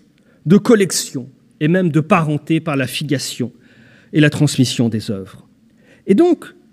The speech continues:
en effet, le grand partage naturaliste a produit l'idée de nature, mais il a produit aussi l'idée de culture. Ce que dit très bien Descola, mais sans étudier cette deuxième dimension. La multiplicité des êtres qui peuplent le monde se sont donc progressivement réfugiés dans la culture.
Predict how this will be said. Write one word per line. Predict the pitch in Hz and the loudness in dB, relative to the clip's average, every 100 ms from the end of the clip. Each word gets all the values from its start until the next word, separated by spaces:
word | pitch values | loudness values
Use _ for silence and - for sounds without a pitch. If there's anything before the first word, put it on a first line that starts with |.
| _ _ _ | _ _ _
en | 175 208 | 2 4
effet, | 214 330 | 4 2
le | 214 | 2
grand | 165 214 | 4 4
partage | 208 180 196 | 2 2 2
naturaliste | 180 175 208 185 240 - | 2 0 0 0 -2 0
a | 180 | -2
produit | - 226 214 | 0 0 0
l'idée | 214 175 170 | 0 4 4
de | |
nature, | 170 165 - 294 269 | 4 0 -2 0 4
mais | 220 254 | 4 6
il | 262 | 6
a | 262 | 4
produit | - 247 254 | 2 0 2
aussi | 233 - | 0 -2
l'idée | 285 175 151 | -2 2 2
de | 123 139 | 2 -6
culture. | - 135 - - 110 110 - _ _ _ | -4 -4 -6 -6 -6 -6 -14 _ _ _
Ce | - 185 | 0 4
que | 175 | 4
dit | 165 | 2
très | 165 - | 0 0
bien | 147 165 | 2 2
Descola, | 151 - 147 156 | 2 2 2 4
mais | 160 | 4
sans | 135 - 143 131 | 2 -2 -4 -2
étudier | 143 - 127 117 - - - | -4 -4 -8 -8 -12 -18 -20
cette | - - 120 | -6 0 0
deuxième | 107 123 127 120 | 0 0 2 0
dimension. | 110 113 113 - 95 - _ _ _ _ _ _ _ - - - - | 0 -4 -4 -8 -14 -18 _ _ _ _ _ _ _ -20 -20 -8 4
La | 175 | 6
multiplicité | 220 - 254 247 254 247 | 6 4 2 2 0 0
des | 190 165 | 2 4
êtres | 226 233 - | 4 2 -4
qui | 185 | -4
peuplent | - 196 - | 0 2 4
le | 160 | 4
monde | 147 170 240 | 4 4 2
se | 160 | 0
sont | - 151 | 0 2
donc | 151 202 | 4 2
progressivement | - 165 156 160 151 156 151 | 2 0 0 -2 0 0 0
réfugiés | 147 143 131 143 | -2 -4 -4 -2
dans | 135 | 0
la | 127 | -2
culture. | - 104 - 98 117 | -6 -12 -10 -12 -12